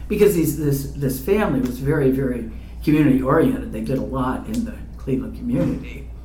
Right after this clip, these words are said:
It wasn't all just society stuff. And then my mother took on other jobs for, again, for some of the society people.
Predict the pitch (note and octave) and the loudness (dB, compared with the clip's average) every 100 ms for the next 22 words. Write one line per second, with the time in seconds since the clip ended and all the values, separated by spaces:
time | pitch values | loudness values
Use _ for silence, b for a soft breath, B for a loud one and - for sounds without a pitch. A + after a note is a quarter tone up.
0 | B B B - C#3 C3+ B2+ B2+ A2 G#2+ | B B B -10 -10 -8 -6 -6 -6 -10
1 | - A#2 A#2 A#2+ - C#3 - - B2+ - | -10 -10 -8 -8 -8 -8 -10 -12 -12 -12
2 | B B B F#3+ G3 G3 F#3+ F3+ E3+ E3 | B B B -2 0 0 0 0 0 0
3 | D3+ - - C3 C#3+ C#3+ C#3 C#3+ D3+ C3+ | -2 -4 -4 0 2 2 2 0 0 -2
4 | B2 A2+ C3 - B2+ A#2 A2+ - B B | -4 -6 -8 -8 -8 -8 -8 -12 B B
5 | B2+ C#3 - - - A#3+ - B2 B2+ - | -4 0 -2 -2 -2 -2 -4 -6 -4 -2
6 | C3 B2 A#2+ A#2 A2 A2 A2 | 0 0 -2 -4 -6 -8 -10